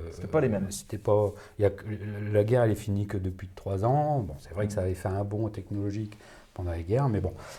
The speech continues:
Speaker 2: Et donc, il a été monté à onze mille cent quarante-cinq mètres d'altitude.
Speaker 1: Ouais.
Speaker 2: Hein.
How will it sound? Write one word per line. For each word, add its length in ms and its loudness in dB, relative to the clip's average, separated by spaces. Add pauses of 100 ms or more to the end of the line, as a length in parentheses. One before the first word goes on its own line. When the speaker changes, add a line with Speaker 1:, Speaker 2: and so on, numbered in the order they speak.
(240)
Speaker 2:
Et 380 10
donc, 240 4
il 80 -2
a 60 8
été 180 2
monté 320 4
à 100 8
onze 200 4
mille 180 4
cent 160 0
quarante-cinq 440 2
mètres 280 0 (480)
d'altitude. 560 0 (380)
Speaker 1:
Ouais. 100 -8
Speaker 2:
Hein. 80 -4